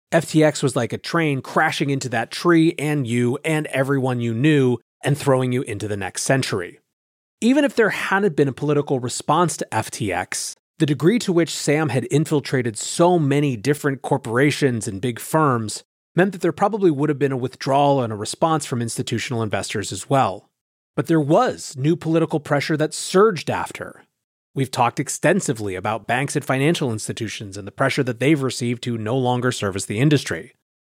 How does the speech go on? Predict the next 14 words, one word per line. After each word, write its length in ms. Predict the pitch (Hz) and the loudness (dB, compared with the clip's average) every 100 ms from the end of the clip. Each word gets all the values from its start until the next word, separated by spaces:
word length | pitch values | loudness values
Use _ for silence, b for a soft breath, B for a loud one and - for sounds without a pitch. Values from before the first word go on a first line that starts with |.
| _ | _
But 140 | 151 | -2
we 80 | 160 | 0
saw 180 | 160 196 | 0 2
it 100 | 208 | 2
even 220 | 208 214 | 2 2
more 420 | 190 180 240 269 | 2 4 6 6
explicitly 600 | 147 - - 117 180 156 160 | 4 -6 -6 -6 -4 0 2
with 220 | 175 - | 2 0
a 40 | |
specific 540 | - - - 254 254 - | -2 -4 -2 0 0 0
type 240 | 139 117 | -2 -2
of 80 | 123 | -4
firm 380 | - 110 107 147 | -4 -4 -4 -4
in 180 | 147 | -4